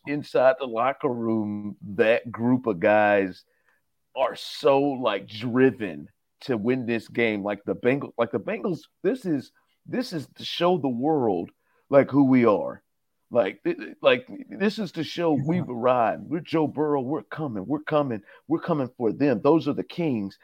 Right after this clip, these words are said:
Speaker 1: and we're coming again. We got 'em at home. We got 'em right here. We're, we're going.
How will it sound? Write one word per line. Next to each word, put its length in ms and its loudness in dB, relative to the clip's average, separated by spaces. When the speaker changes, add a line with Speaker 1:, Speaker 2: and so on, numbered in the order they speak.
Speaker 1:
and 100 -6
we're 180 0
coming 340 -8
again. 300 -2
We 100 -4
got 180 4
'em 160 -6
at 160 0
home. 460 -8
We 120 0
got 220 6
'em 120 -2
right 220 0
here. 380 -2
We're, 420 4
we're 360 -2
going. 240 -10